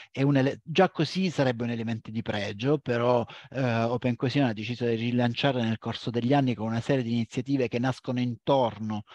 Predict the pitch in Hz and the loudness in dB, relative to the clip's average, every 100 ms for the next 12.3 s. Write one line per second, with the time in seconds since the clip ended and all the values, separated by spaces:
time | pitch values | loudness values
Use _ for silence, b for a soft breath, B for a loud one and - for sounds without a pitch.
0 | B - 110 110 120 110 123 - 151 135 | B -10 -6 -4 -2 -2 -4 2 2 2
1 | 110 113 107 113 123 139 123 107 - 107 | 2 -2 -2 0 2 2 2 -2 -6 -6
2 | 110 104 - 110 117 113 117 139 131 151 | -4 -4 -6 -4 -4 -4 -4 -4 -2 -4
3 | - 175 175 180 B B B - 143 175 | -4 -2 0 0 B B B -2 2 6
4 | 160 - 131 127 131 143 143 127 120 - | 6 6 2 4 2 0 -2 -2 -4 -4
5 | 120 139 120 - 143 - 113 110 - 107 | -4 -4 -4 -2 -4 -2 -4 -4 -6 -12
6 | 110 131 113 107 107 110 B B - 104 | 0 4 4 0 -4 -6 B B -10 -6
7 | 101 101 120 117 113 - - 117 107 104 | -6 -4 -4 -2 -4 -4 -4 -6 -4 -4
8 | 107 117 110 117 117 110 - - 120 123 | -2 -4 -2 -2 0 -4 -8 -14 -6 0
9 | 127 127 117 - 113 107 - 110 110 110 | 2 2 -2 -6 -6 -6 -8 -8 -4 -4
10 | 110 110 110 104 - 127 113 104 101 104 | -4 -6 -6 -8 -4 -4 -4 -8 -12 -14
11 | 110 117 110 104 104 120 - 110 - - | -14 -10 -10 -10 -8 -8 -8 -10 -14 -8
12 | 120 113 | -4 -4